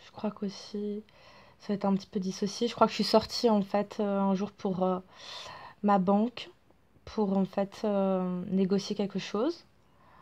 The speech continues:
Euh, je sais plus trop ce qui s'est passé. Je sais plus trop. Euh, mais en tout cas, je suis revenue.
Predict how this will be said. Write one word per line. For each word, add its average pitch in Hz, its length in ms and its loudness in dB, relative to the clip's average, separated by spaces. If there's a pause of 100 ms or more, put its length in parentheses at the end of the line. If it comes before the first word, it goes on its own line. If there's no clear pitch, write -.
(400)
Euh, 185 920 0 (600)
je 185 160 -20
sais - 160 -8
plus - 120 -18
trop - 160 -10
ce - 100 -12
qui - 100 -20
s'est 202 120 -10
passé. 196 520 -10 (500)
Je - 60 -20 (160)
sais 196 60 -20
plus - 120 -20
trop. - 340 -14 (1700)
Euh, 196 880 2
mais 202 100 2
en 196 80 4
tout - 160 -4
cas, 202 140 -4
je 196 60 -8
suis - 120 -6
revenue. 202 680 4